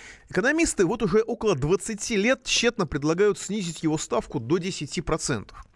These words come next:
Это примерно соответствует уровню криминальных затрат, что делает экономию на этом налоге нерентабельной. Если ставку Н Д С снизить с нынешних восемнадцати до десяти процентов,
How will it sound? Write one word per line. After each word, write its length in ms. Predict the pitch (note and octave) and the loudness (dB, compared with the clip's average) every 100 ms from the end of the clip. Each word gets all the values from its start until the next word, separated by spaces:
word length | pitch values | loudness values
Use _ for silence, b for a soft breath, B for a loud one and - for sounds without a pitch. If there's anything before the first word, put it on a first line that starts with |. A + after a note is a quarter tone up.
| B B B B | B B B B
Это 180 | D#3+ | 0
примерно 440 | G3 G#3+ C4 B3+ G#3 | 2 2 2 2 0
соответствует 640 | - F3 A3 B3 G3 F3+ | -2 -2 -2 0 0 0
уровню 420 | - A#3+ A#3+ G#3+ | 2 0 2 0
криминальных 680 | - D#3 D#3+ F3+ G3+ G3 D#3 | 2 2 2 2 2 2 0
затрат, 500 | C#3+ F3 D3+ G2 - - _ B B B B | -2 0 -2 -2 -10 -20 _ B B B B
что 220 | - - F#3 | -8 0 0
делает 400 | C#3+ A#3+ G#3+ A#3 | 2 4 4 2
экономию 540 | - A#3+ D4+ C#4 F3 | -2 0 2 2 2
на 360 | B2 B2 A2+ - - | 2 2 2 -2 -12
этом 240 | A#3+ - B2+ | -8 -4 0
налоге 320 | C#3 B2+ G2+ | 2 0 -2
нерентабельной. 760 | A#2 A#3 A#3 F3 G2+ F#2 F2+ _ _ _ _ B B B | 0 2 0 -4 -6 -8 -18 _ _ _ _ B B B
Если 240 | A#3 C#4+ A3 | 0 2 0
ставку 420 | - B3 - A3 | 2 0 2 0
Н 120 | G#3 | 2
Д 180 | D3+ G#2+ | 0 0
С 120 | - | -4
снизить 260 | G#3+ F#3 A#2+ | -6 -4 -4
с 80 | |
нынешних 400 | A#3 B3 - F3 | -2 -4 -2 -4
восемнадцати 560 | D#3 - F#3 E3 - - | -4 -2 0 0 -2 -8
до 60 | A2+ | -6
десяти 280 | C3 - | -6 -6
процентов, 640 | A3 G3+ - C3+ F2 - | -4 -2 -2 -4 -6 -18